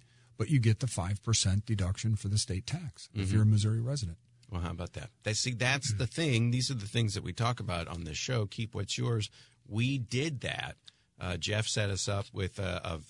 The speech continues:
Speaker 2: is it an F S A? Flex-
Speaker 1: Yes, flexible spending account.
Speaker 2: Flexible spending <clears throat> account where we could, uh, take money straight from our paycheck. We never
Speaker 1: Yes.
Speaker 2: miss it. Goes right into this account.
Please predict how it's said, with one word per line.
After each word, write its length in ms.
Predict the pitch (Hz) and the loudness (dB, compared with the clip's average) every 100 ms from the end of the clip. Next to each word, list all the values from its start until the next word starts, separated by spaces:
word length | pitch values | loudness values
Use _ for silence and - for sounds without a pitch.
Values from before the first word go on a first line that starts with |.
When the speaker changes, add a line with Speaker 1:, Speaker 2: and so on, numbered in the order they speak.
| - | -8
Speaker 2:
is 100 | 92 90 | -4 -4
it 80 | |
an 100 | 85 87 | -4 -4
F 220 | 117 147 | -2 -2
S 220 | 135 - | -2 -2
A? 260 | 143 143 143 | -2 -2 -4
Flex- 360 | - 120 127 | -2 -2 4
Speaker 1:
Yes, 220 | 117 95 | 4 2
flexible 440 | - 127 110 - 117 | 0 4 4 6 2
spending 320 | - 117 98 | 6 6 8
account. 240 | 104 117 | 6 4
Speaker 2:
Flexible 380 | 143 165 170 165 | 2 0 -2 -2
spending 420 | 147 - 165 156 139 | -2 4 4 8 6
<clears throat> 60 | |
account 460 | 101 127 92 90 107 | 6 2 0 0 -4
where 240 | 104 107 110 | -2 0 2
we 180 | 107 | 0
could, 440 | 107 110 101 92 - | 0 0 0 -4 -4
uh, 160 | 104 95 | -2 0
take 240 | 135 156 120 | 0 0 0
money 220 | 104 95 | 0 0
straight 320 | - 131 165 | -2 -4 -4
from 160 | 165 131 | -4 -2
our 100 | 98 | 0
paycheck. 480 | - 82 - 87 - | -2 -4 -2 -4 -2
We 80 | |
never 220 | 92 127 131 | -2 2 4
Speaker 1:
Yes. 100 | 92 | 4
Speaker 2:
miss 200 | 73 87 | 2 -4
it. 200 | 85 - | -8 -6
Goes 280 | 95 - | -6 -4
right 220 | 107 127 - | -2 -2 -2
into 220 | 139 120 | -4 -2
this 220 | 104 101 | -2 -2
account. 380 | 117 92 71 | -4 -4 -4